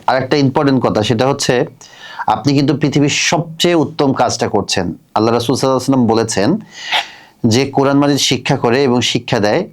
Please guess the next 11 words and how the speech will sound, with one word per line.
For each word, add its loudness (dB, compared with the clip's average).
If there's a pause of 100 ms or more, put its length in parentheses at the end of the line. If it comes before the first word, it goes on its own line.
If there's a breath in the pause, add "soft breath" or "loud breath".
(400)
সেই 0
মানুষগুলো 2
হচ্ছে 0
পৃথিবীর 0
মধ্যে 0
সর্বোত্তম। 0 (720 soft breath)
So 0
আপনি 0
সর্বোত্তম 0
কাজ 0
করবেন 0